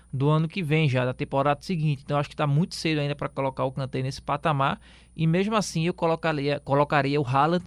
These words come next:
e o Lewandowski, Lewandowski como favoritos a, pra ser o melhor do mundo. Principalmente o Haaland, que está numa, consegue numa fase absurda, fazendo uma mé-, praticamente uma média de um gol por partida.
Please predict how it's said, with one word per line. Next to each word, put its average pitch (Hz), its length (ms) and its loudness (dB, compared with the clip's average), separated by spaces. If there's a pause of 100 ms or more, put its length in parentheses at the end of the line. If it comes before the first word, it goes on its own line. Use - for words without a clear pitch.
e 165 100 2
o 175 60 6
Lewandowski, 151 800 -2
Lewandowski 139 800 2 (360)
como 143 460 0
favoritos 135 760 0
a, 135 400 0
pra 131 160 -4
ser 135 280 -2
o 139 200 0
melhor 131 300 0
do 147 100 0
mundo. 127 240 0
Principalmente 156 640 0
o 190 60 0
Haaland, 143 440 2 (440)
que 151 400 2
está 143 360 0
numa, 151 600 -2 (120)
consegue 170 520 2
numa 175 180 0
fase 143 380 0
absurda, 185 720 0 (360)
fazendo 143 480 0
uma 156 120 0
mé-, 135 200 -2
praticamente 156 580 -2
uma 147 80 0
média 143 240 0
de 139 100 2
um 196 140 2
gol 151 200 2
por 180 280 -4
partida. 135 600 -6